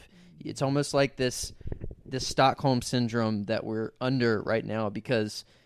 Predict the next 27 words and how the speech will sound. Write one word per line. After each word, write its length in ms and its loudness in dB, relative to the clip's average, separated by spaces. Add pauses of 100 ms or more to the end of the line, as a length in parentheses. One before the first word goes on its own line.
(140)
this 200 0
is 120 0
all 140 6
we 160 4
have. 360 6
Therefore, 420 2
we, 120 0
and 300 4 (240)
the 180 2
rest 280 6
of 80 0
the 80 4
team 240 2
is 100 0
so 220 2
likable. 680 0 (300)
We 140 -2
don't 180 6
want 260 2
Dillon 360 4
to 100 -6
be 100 2
the 100 2
fly 360 4
in 180 0
the 100 0
ointment, 460 0